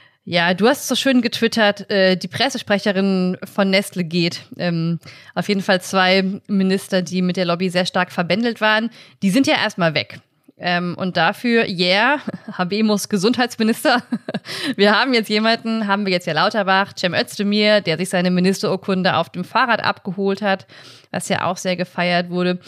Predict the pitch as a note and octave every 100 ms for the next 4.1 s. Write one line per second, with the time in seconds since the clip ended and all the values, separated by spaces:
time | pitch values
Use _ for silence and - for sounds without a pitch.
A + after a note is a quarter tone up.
0 | - - F#3+ A3 F#3 B3 D4 C#4 C4 B3
1 | A#3+ B3 A#3 A3 G#3 A#3 - G#3+ G#3+ G#3+
2 | G3 F3+ G3 D4 A#3 F#3+ A#3 A#3 - F#3+
3 | A3+ F#3+ F3+ - F3+ D#3+ B2+ - - D#3